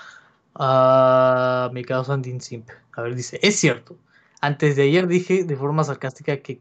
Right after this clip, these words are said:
quería una guitarra eléctrica y en Facebook me apareció un huevo de publicidad de eso. A mí también me ha pasado. Cuando estaba armando la computadora que tengo ahora, hablaba por WhatsApp sobre eso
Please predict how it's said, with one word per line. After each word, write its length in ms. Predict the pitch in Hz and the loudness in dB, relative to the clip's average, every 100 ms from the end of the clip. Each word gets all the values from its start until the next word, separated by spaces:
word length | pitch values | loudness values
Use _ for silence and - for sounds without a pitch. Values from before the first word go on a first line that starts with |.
| _ | _
quería 440 | - 123 135 139 | -8 -4 0 0
una 160 | 143 143 | 2 0
guitarra 460 | 127 117 131 131 123 | -4 -4 -4 -4 -4
eléctrica 480 | 139 139 139 151 - - _ - | -6 -6 -6 -8 -10 -16 _ -6
y 80 | 135 | -4
en 100 | 120 | -2
Facebook 360 | 139 135 139 | -2 0 0
me 100 | 139 | 0
apareció 600 | 127 123 117 113 135 139 - | 0 -2 -4 -2 0 0 2
un 220 | 156 147 | 2 4
huevo 300 | 156 165 165 | 6 6 4
de 40 | 147 | 2
publicidad 580 | 135 117 113 127 120 123 | -2 -8 -8 -8 -4 0
de 140 | 143 | 0
eso. 260 | 139 120 - _ _ _ - | 0 -4 -20 _ _ _ -2
A 80 | 190 | 2
mí 80 | |
también 220 | 247 240 226 | 4 4 4
me 80 | |
ha 60 | 226 | 2
pasado. 500 | 185 233 233 127 120 _ | 0 0 0 -2 -10 _
Cuando 180 | 151 160 | -4 -2
estaba 240 | 165 226 | 2 2
armando 300 | 226 220 214 | 4 2 2
la 80 | 202 | 0
computadora 380 | 160 143 151 160 | -2 -2 0 0
que 80 | 139 | -2
tengo 260 | 151 147 | -4 -2
ahora, 340 | 139 139 170 - _ _ _ _ _ _ _ _ | -2 -4 -6 -12 _ _ _ _ _ _ _ _
hablaba 400 | 151 143 147 170 | 0 2 4 2
por 140 | 160 139 | 0 -4
WhatsApp 440 | 131 139 165 165 | -4 -4 -4 -4
sobre 340 | - 151 127 135 | -6 -6 -4 -4
eso 320 | 143 214 | -4 -6